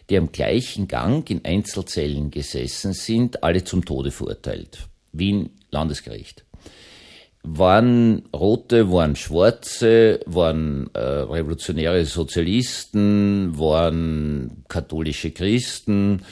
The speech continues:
und waren alle gegen Hitler. Und die sind dort alle gesessen und es gab schon den Hinrichtungsbefehl, da gab's ja noch eine Guillotine im Landesgericht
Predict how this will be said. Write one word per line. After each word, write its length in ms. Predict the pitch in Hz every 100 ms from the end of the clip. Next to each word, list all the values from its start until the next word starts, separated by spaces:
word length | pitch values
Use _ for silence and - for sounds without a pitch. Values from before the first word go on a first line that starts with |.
| - - 113 _
und 460 | - 95 95 92 -
waren 280 | 76 80 82
alle 220 | 80 82
gegen 260 | 82 78 69
Hitler. 540 | 62 - 52 50 -
Und 400 | 85 87 82 -
die 160 | 92 87
sind 320 | - 85 85
dort 120 | 80
alle 200 | - 73
gesessen 640 | - 98 135 - 160 160 151
und 240 | 104 95
es 160 | 87 -
gab 320 | - - -
schon 160 | 135
den 120 | 104 90
Hinrichtungsbefehl, 1200 | 92 135 117 - 90 76 - 76 - 76 85 123
da 60 |
gab's 280 | 120 82 76
ja 80 | 87
noch 180 | 82 76
eine 180 | 78 73
Guillotine 880 | 78 71 - - 90 107 143 170 -
im 160 | 117
Landesgericht 1000 | 110 110 120 120 - 123 127 123 - -